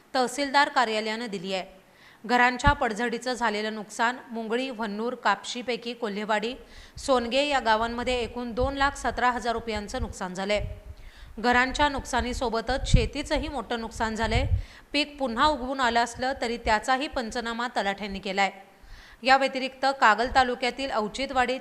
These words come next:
केळीच्या बागेचंही अतिवृष्टीमुळं अतोनात नुकसान झालंय.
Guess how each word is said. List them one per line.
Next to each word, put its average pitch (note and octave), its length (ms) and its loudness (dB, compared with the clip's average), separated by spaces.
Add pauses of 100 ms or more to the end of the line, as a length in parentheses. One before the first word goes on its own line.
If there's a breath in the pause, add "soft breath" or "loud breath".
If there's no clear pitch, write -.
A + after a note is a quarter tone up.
केळीच्या A3+ 400 0
बागेचंही A3 580 -2
अतिवृष्टीमुळं B3 800 -6
अतोनात C4+ 540 -2
नुकसान G3+ 380 -8
झालंय. G3 280 0